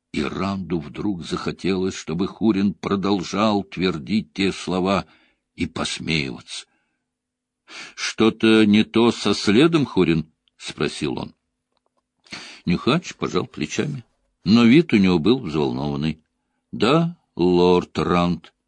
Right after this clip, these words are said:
и, как бы так сказать, э, в то же время и, и нет». «Ну, либо одно, либо другое. Ты потерял след? Если так, то не беда.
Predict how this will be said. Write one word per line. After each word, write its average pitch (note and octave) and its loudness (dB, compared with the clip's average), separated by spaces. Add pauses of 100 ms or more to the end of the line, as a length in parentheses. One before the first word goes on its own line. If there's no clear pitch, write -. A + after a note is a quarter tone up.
(540)
и, F2+ 2 (200)
как C3+ 0
бы A#2 0
так A#2+ -4
сказать, C3 0 (920)
э, E2+ -2
в - -10
то A2+ 2
же A#2 2
время D3+ 0
и, - -2
и - 2
нет». A#2 0 (1200)
«Ну, C#2 -6
либо C#2+ -2
одно, C#2+ -6
либо D2 -2
другое. A#2 2 (960)
Ты E2 2
потерял F#2+ 2
след? D3 2 (560)
Если F2 0
так, B2+ -2 (140)
то D2 -2
не C2 -4
беда. D#2+ 0